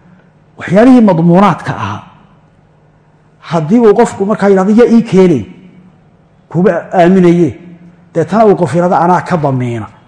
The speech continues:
Hadday taasi ay dhacdo. Oo waxa markaa damiin imika maxaa laga noqday? Waa cayn la keenayo, dayn maaha. Ama qof la keenayo. Wa in binafsin,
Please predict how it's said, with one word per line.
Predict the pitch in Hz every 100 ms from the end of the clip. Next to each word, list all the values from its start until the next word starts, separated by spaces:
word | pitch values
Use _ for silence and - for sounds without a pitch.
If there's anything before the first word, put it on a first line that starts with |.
| _ _ _
Hadday | 131 190
taasi | - 156 -
ay | 151 156
dhacdo. | 127 127 127 - - - _
Oo | 165
waxa | 208 196
markaa | 233 220 220 175
damiin | 180 202 247
imika | 214
maxaa | 202 170 233
laga | 240
noqday? | 247 165 156 110 - _ _ -
Waa | 151 131 -
cayn | 156 226 208
la | 151
keenayo, | 160 180 151
dayn | 139 196 180
maaha. | 151 107 90 - - _ _ - -
Ama | 165 165
qof | 247 226
la | 180 165
keenayo. | 147 170 165 120 - - - - - - - -
Wa | 175 190
in | 262 214
binafsin, | 226 240 - 151